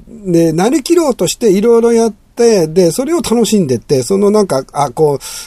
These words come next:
えー、それでみんなが騙されてるっていうのを、あの、裏で笑ってるみたいな感じなんですかね。えー、というのでやってて、で、なんかうまくいこうとすると全部やめちゃうでしょ、と。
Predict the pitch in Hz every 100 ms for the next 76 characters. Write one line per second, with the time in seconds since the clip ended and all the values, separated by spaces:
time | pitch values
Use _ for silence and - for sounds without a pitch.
0 | - 139 135 127 185 180 170 190 180 123
1 | 147 170 170 151 139 127 123 - 135 143
2 | 139 127 139 151 147 - 123 131 147 139
3 | 131 139 156 156 131 135 151 - 151 160
4 | 160 123 117 - 131 123 120 123 123 117
5 | 202 262 277 190 - - - 139 127 123
6 | 127 131 - 185 190 180 170 156 160 156
7 | - 175 180 202 202 - _ 269 349 285
8 | 214 269 381 359 240 202 175 - 254 226
9 | 175 175 - 240 269 156 165 226 240 175
10 | 120 107 - -